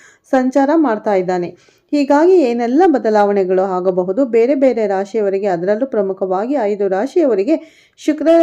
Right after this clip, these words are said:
ದಿಸೆ ಶುರುವಾಗುತ್ತೆ ಅಂತ ಇದೇ ಜಾತಕದಲ್ಲಿ ಜ್ಯೋತಿಷಾಸ್ತ್ರದ ಪ್ರಕಾರ ಹೇಳ್ತಾ ಇದ್ದೀನಿ. ಹಾಗಾದ್ರೆ ಈ ಶುಕ್ರ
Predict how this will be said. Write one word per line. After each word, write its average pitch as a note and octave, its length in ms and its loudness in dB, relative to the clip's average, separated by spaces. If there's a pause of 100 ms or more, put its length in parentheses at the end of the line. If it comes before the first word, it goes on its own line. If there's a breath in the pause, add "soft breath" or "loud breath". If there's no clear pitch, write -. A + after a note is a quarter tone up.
(120)
ದಿಸೆ C4 340 0
ಶುರುವಾಗುತ್ತೆ G#3+ 720 -2
ಅಂತ G3 240 -4 (200)
ಇದೇ B3+ 280 -2
ಜಾತಕದಲ್ಲಿ A3 600 -2
ಜ್ಯೋತಿಷಾಸ್ತ್ರದ G#3+ 760 -2
ಪ್ರಕಾರ A3 380 -4 (1400 loud breath)
ಹೇಳ್ತಾ B3+ 540 2
ಇದ್ದೀನಿ. G3+ 320 2
ಹಾಗಾದ್ರೆ B3+ 600 0
ಈ C4+ 40 2
ಶುಕ್ರ C4 280 -4